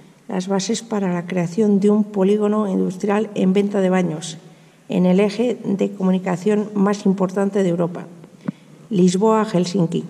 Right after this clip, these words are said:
con intercambiador modal de mercancías de ferrocarril y carretera. Aquí vemos un trabajador con un montacargas.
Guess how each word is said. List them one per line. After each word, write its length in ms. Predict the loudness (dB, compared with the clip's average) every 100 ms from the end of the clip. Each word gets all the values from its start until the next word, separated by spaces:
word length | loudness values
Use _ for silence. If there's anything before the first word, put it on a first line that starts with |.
| -8 -2
con 160 | 2
intercambiador 960 | 4 2 0 0 0 2 4 2 0 -2
modal 880 | 2 4 4 4 2 2 2 2 -2 -14 -14 -4
de 340 | -2 2 2
mercancías 920 | 2 0 0 -2 -2 2 2 2 0 -6 -4
de 140 | -2 -2
ferrocarril 960 | -4 -6 -6 -4 2 2 2 -2 -14 -18 -20 -20 -20 -12
y 60 | -10
carretera. 640 | -4 -2 -2 0 -2 -4 -16 -20 -20 _ _ _ -16 -16 _ _ _ -20 -20 -20 -18
Aquí 260 | -18 -6 -4
vemos 540 | 0 0 2 0 -2
un 340 | -4 0 0 0
trabajador 600 | -4 -4 -2 2 4 2 -2 -14 -18 -20 -20 -20 -20 -20 -20 -20 -20 -20 -20 -6
con 200 | 0 4
un 120 | 6 6
montacargas. 840 | 6 2 0 2 2 2 -2 -8